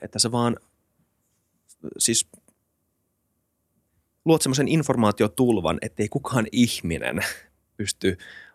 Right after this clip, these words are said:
omalla ajankäytöllään, omalla rajallisella ajallaan, omalla kahdellakymmenelläneljällä tunnilla per vuorokausi ikinä vastaamaan joka ikiseen väitteeseen yksitellen sillä etiketin, etiketin vaatimalla tavalla. Ja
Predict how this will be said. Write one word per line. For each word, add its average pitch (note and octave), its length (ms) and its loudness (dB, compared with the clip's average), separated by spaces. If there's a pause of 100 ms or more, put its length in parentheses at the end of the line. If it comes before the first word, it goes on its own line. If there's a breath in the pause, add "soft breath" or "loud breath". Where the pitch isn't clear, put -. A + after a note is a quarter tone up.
omalla B2+ 380 4
ajankäytöllään, D#2 880 0
omalla A#2+ 220 -2
rajallisella F#2+ 500 -2
ajallaan, F2 440 -2
omalla G2+ 260 -2
kahdellakymmenelläneljällä F#2+ 720 -4
tunnilla F2 420 -8 (220)
per F#2+ 140 -6
vuorokausi F#2+ 640 -2 (120)
ikinä A2 420 0 (100)
vastaamaan D#2+ 460 -4
joka D#2 180 -8
ikiseen E2 400 -4
väitteeseen - 560 -8
yksitellen - 540 -10
sillä A#2 280 0
etiketin, F2+ 600 -6
etiketin E2+ 460 -6
vaatimalla D2 420 -10
tavalla. B1+ 440 -6 (1500 loud breath)
Ja A2 180 2